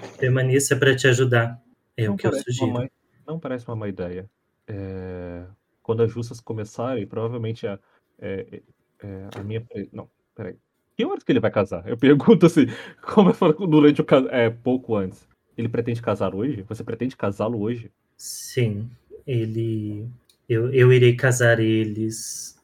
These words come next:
Speaker 1: é, logo mais, no início da tarde. E
Speaker 2: Bom.
Speaker 1: aí, pe-, pera aí que eu preciso só complementar.
Speaker 2: Uhum.
Speaker 1: Eu falo, é, lembre-o do, do lema da sua própria casa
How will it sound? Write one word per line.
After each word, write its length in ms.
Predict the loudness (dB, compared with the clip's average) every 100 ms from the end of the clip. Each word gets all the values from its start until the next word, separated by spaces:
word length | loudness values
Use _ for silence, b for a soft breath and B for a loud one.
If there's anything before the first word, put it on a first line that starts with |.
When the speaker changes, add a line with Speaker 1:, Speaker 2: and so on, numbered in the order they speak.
| _ _ -8
Speaker 1:
é, 320 | -6 -4 -2
logo 320 | 2 4 4
mais, 560 | 2 2 0 -6 -12 -10
no 80 | -2
início 440 | -2 -2 -10 -12 -6
da 140 | -6
tarde. 600 | -2 -4 -4 -10 -18 -20 _ B B B B _ -4
E 140 | 6 8
Speaker 2:
Bom. 20 |
Speaker 1:
aí, 600 | 10 8 8 4 2 -2 -18 _
pe-, 140 | 2 4
pera 200 | 8 8
aí 60 |
que 100 | 6
eu 80 | 0
preciso 360 | -2 -4 -4 -4
só 120 | -6
complementar. 840 | -4 -2 0 0 0 2 2 0 -8 _ b _ -12
Speaker 2:
Uhum. 140 | -10 -6
Speaker 1:
Eu 180 | -4 -2
falo, 560 | 2 2 4 2 0 b b b -4
é, 320 | 0 4 6
lembre-o 920 | 8 6 4 4 6 8 8 6 0 -4
do, 760 | 6 8 8 6 4 2 0 -4 -8 _ _ -12
do 180 | -4 -2
lema 400 | 2 2 2 0
da 160 | 0
sua 180 | 0 -2
própria 420 | 0 0 0 -2
casa 600 | -2 0 0 0 -6 -8